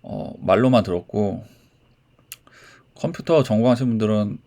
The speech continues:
교수님들한테 많이 들었을 거예요. 어, 뭐 대형 컴퓨터용이고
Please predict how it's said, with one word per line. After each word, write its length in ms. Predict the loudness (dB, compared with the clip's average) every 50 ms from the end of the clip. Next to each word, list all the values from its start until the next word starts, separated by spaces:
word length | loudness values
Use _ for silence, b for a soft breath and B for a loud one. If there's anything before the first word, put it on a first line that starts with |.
| _ -10
교수님들한테 640 | -8 -4 -2 -2 -2 -2 -2 -2 -2 -2 -2 -4
많이 200 | -6 -6 -6 -8
들었을 300 | -10 -10 -12 -12 -12 -16
거예요. 340 | -18 -16 -14 -14 -14 -16 -18 -20 -20 -20 -20 -20 -20 _ _ -20 -20 -20 _ -20 -20 -20 _ _ _ -20 -20 _ _ -20 -20 _ -20 -20 _ _ _ _ _ -20 b b b b b b b b b b b b b b b b b b b b b b _ _ _ _ _ _ _ _ _ -6
어, 760 | -4 -2 0 0 0 0 0 -2 -2 -2 -4 -4 -6 -8 B B B B B B B B B B B _ _ _ -12
뭐 220 | -10 -8 -8 -8 -4
대형 320 | 0 2 4 4 4 2
컴퓨터용이고 840 | 0 -4 -10 -10 -6 -2 0 2 2 2 2 0 0 -2 -2 -4 -6